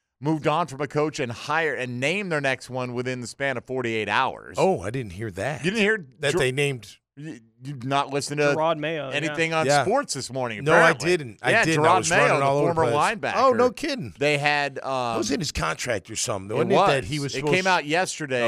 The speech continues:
Speaker 2: Okay.
Speaker 1: uh, that it was in his contract, and then there, there was
Speaker 2: Good
Speaker 1: some
Speaker 2: for him.
Speaker 1: thought, are they going to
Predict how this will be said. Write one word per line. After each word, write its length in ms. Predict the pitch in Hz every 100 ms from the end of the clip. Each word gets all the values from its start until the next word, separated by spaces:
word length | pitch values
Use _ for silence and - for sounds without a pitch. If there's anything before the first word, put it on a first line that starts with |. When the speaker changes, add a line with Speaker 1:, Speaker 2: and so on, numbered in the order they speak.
| 117
Speaker 2:
Okay. 180 | 107 92
Speaker 1:
uh, 320 | 120 110 104
that 260 | 101 113
it 160 | 107 107
was 280 | 117 117 127
in 80 | 120
his 120 | 101
contract, 600 | 127 131 131 117 117 127
and 120 | 123
then 140 | 123
there, 220 | 123 117 110
there 180 | 110
was 140 | 127 120
Speaker 2:
Good 100 | 117
Speaker 1:
some 20 |
Speaker 2:
for 100 | -
him. 60 | 139
Speaker 1:
thought, 140 | 135
are 140 | 131 123
they 160 | 120
going 320 | 110 120 120
to 240 | 113 107